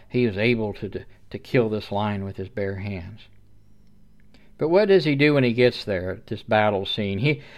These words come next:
he discovers that the lion that threatened his life now is full of honey, something really sweet. So he scoops out the honey and he eats.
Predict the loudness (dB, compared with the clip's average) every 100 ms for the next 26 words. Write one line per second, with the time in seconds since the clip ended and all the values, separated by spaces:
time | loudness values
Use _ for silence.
0 | -6 -2 2 2 4 6 6 6 4 4
1 | 0 2 4 6 6 6 2 0 -6 -20
2 | -20 -20 -4 -4 -4 2 4 4 2 2
3 | 2 4 4 2 0 2 4 2 0 -2
4 | -12 -20 -20 -12 -8 -8 -4 0 2 2
5 | -2 -6 -6 -8 -14 -20 -20 -20 -20 -20
6 | -20 -20 -20 -10 -8 -6 -10 -10 -6 -4
7 | -6 -8 -10 -10 -12 -16 -20 -20 -20 -20
8 | -20 -20 -20 -20 -20 -20 -20 -20 -10 0
9 | 2 2 2 4 4 6 4 4 2 2
10 | 2 2 0 0 -4 -10 -20 -20 -20 -20
11 | -10 -6 -6 -6 -8 -8 -12 -18